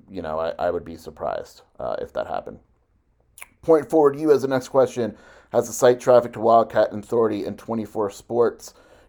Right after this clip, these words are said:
decreased or increased since the start of the pandemic? Um, believe it or not, um, our numbers overall, I don't wanna give away too much, but our overall numbers for views and hits and sessions and all that, they're up since last year. Um,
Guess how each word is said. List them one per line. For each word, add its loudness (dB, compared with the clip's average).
decreased -8
or -8
increased -8
since -14
the -20
start -2
of -4
the -6
pandemic? -4
Um, -6
believe -4
it 0
or 0
not, 0
um, -2
our 2
numbers 0
overall, 4
I 4
don't 0
wanna -6
give -8
away -2
too -14
much, -8
but -2
our 2
overall 4
numbers -4
for -12
views -10
and -10
hits -10
and -20
sessions -6
and -10
all -4
that, -6
they're 6
up 8
since -8
last -2
year. -8
Um, -8